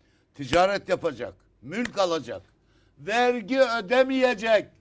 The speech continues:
Vergisini Yunanistan'da ödeyecek. E, mukabeleten tabii aldatma bunu gerektirir.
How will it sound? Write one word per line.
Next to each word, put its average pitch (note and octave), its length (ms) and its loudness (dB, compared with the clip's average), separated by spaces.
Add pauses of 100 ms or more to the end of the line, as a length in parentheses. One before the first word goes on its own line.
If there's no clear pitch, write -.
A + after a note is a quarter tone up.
(720)
Vergisini E3+ 560 -6
Yunanistan'da D#3 720 -10
ödeyecek. - 420 -20 (1300)
E, A#3+ 120 8
mukabeleten A3 1120 2
tabii E3 320 -4
aldatma D3+ 580 -6
bunu E3 200 -8
gerektirir. D3+ 720 -8